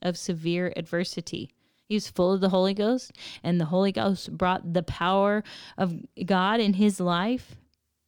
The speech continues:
and he was able to stand. And the power of God in our lives is directly proportional to the humility we demonstrate in our interactions with others. Neither Stephen nor David tried to retaliate.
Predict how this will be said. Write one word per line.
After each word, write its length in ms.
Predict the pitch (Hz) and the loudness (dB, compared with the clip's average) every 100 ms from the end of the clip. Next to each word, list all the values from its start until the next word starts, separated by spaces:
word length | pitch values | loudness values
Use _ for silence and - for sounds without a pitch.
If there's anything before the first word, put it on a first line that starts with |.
| _ _ | _ _
and 100 | 185 | 0
he 120 | 190 220 | 2 4
was 120 | 233 | 4
able 240 | 262 262 | 2 2
to 100 | 262 | 0
stand. 560 | - - 349 - - - _ _ _ _ - - - | -4 -6 -6 -6 -8 -14 _ _ _ _ -20 -16 0
And 160 | 214 | 4
the 60 | 226 | 4
power 400 | 233 277 294 277 | 4 4 6 4
of 140 | 247 | 2
God 240 | 240 240 233 | 2 2 4
in 100 | 214 | 4
our 160 | 254 | 4
lives 380 | 269 185 185 190 | 2 2 0 0
is 180 | 190 180 | 0 0
directly 540 | 190 185 226 - 254 | 0 0 -2 0 -2
proportional 720 | 240 202 - 208 202 196 170 165 | -2 -2 2 2 2 0 -2 -4
to 180 | - | -6
the 120 | 185 180 | -2 -2
humility 760 | - 190 185 202 240 254 247 | 0 2 2 2 2 2 2
we 140 | 233 208 | 2 0
demonstrate 760 | 190 190 190 185 - 170 165 | 0 2 2 -2 -4 -4 -2
in 120 | 175 | -4
our 180 | 165 170 | -2 -2
interactions 720 | 170 180 170 165 165 - 160 | -2 -2 -2 -4 -6 -8 -6
with 140 | 156 151 | -6 -6
others. 420 | - - - - - - - | -6 -6 -10 -14 -16 -18 -4
Neither 280 | 208 214 180 | 2 4 2
Stephen 680 | 170 - 262 269 277 269 277 - - - | -2 -2 -2 0 2 2 0 -4 -10 2
nor 340 | 208 214 233 | 6 6 4
David 460 | 214 175 165 175 170 | 2 -2 0 -2 0
tried 280 | 196 170 165 | 0 0 -2
to 100 | 175 | -2
retaliate. 720 | 165 175 151 147 - - | -2 -4 -4 -4 -8 -10